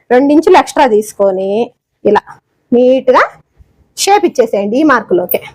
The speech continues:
అందరికీ హాయ్ ఫ్రెండ్స్, ఎలా ఉన్నారు ఫ్రెండ్స్? బాగున్నారా? నేను కూడా బాగున్నానండి. ఈ రోజు వీడియోలో మా పాప మదర్స్ డేకి మూడు చీరలు గిఫ్ట్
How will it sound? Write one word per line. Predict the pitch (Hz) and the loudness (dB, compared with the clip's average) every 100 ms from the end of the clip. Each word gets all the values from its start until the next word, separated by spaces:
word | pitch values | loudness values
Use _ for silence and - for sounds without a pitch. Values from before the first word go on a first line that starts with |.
| _ _ _ _ _ _ - | _ _ _ _ _ _ -4
అందరికీ | 269 440 392 | -2 -2 0
హాయ్ | 392 349 359 | 2 2 2
ఫ్రెండ్స్, | 370 381 494 269 | 0 2 0 0
ఎలా | 233 247 | 0 0
ఉన్నారు | 269 254 | -2 -4
ఫ్రెండ్స్? | 247 240 202 196 | -4 -4 -4 -4
బాగున్నారా? | 202 214 196 190 240 285 | -4 -4 -4 -2 -2 -2
నేను | 233 233 | -4 -2
కూడా | 240 214 | -4 -4
బాగున్నానండి. | 202 214 208 190 180 180 196 381 - - _ 254 | -6 -4 -6 -6 -4 -2 -2 -2 -8 -20 _ -2
ఈ | 311 | 0
రోజు | 311 370 339 | 2 0 2
వీడియోలో | 330 330 302 277 247 254 285 - - - 240 | 2 4 4 4 6 4 2 -6 -20 -10 -2
మా | 247 269 | 0 2
పాప | 269 349 320 339 381 - 269 | 2 2 2 4 2 0 0
మదర్స్ | 254 - 247 | 0 0 0
డేకి | 330 330 311 | 0 2 0
మూడు | 285 269 | 0 -2
చీరలు | 269 311 254 | -2 0 -2
గిఫ్ట్ | 262 - | -6 -8